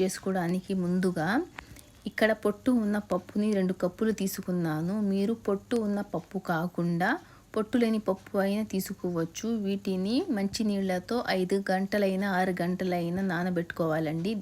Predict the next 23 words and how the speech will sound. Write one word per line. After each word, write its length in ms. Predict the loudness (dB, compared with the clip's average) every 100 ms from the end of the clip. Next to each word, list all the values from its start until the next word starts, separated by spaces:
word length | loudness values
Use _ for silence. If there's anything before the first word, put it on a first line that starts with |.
| -2
దీనితో 360 | 0 0 0 -2 0
పాటుగా 440 | -2 -2 -2 0 0 -4 -20 -20 -4
ఒక 100 | 0 0 -2
గుప్పెడు 300 | 0 2 2 2
బియ్యం 240 | 2 2 2
కూడా 140 | 2 2
నానబెట్టుకోండి. 840 | 2 0 0 -2 -2 -2 0 2 0 0 -18 -20 -20 -20 -20 -20 -20 -20 -20 -20 -20 -20 -20 -12 -2
నేను 220 | 0 2 0
ఇక్కడ 260 | -2 -2 0 0 0 2 2
ఐదు 160 | 2 2
గంటలు 300 | 0 2 2 2
నానబెట్టిన 540 | 0 0 0 0 0 0 -2
తరువాత 540 | -2 -2 -2 -4 -4 -4 -4 -12 -18 -6
శుభ్రంగా 460 | -2 0 2 0 -2
క్లీన్ 240 | 0 2 4
చేసి 220 | 4 2 0
పెట్టుకున్నాను. 720 | 0 0 -2 0 0 -2 0 0 -2 -16 -20 -20 -18 -4
పొట్టుతో 400 | -2 0 4 4 4
పాటు 280 | 2 2 0 0
నానబెట్టిన 540 | 0 2 2 2 2 0
బియ్యాన్ని 440 | 0 2 2 2 0
కూడా 180 | -2 0 2
వేసి 360 | 0 0 2